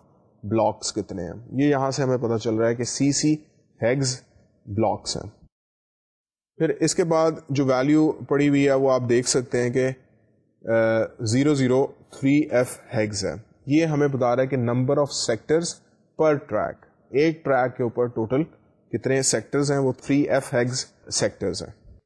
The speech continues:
per track۔ اس کے بعد جو نیکسٹ ورڈ ہے، یہ ہمیں بتا رہا ہے کہ number of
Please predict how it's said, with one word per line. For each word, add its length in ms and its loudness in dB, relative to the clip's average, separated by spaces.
per 140 0
track۔ 300 -6
اس 160 -2
کے 80 2
بعد 280 2
جو 380 2
نیکسٹ 520 -2
ورڈ 340 2
ہے، 140 2
یہ 200 2
ہمیں 220 2
بتا 320 0
رہا 120 2
ہے 80 -2
کہ 300 4
number 320 0
of 140 2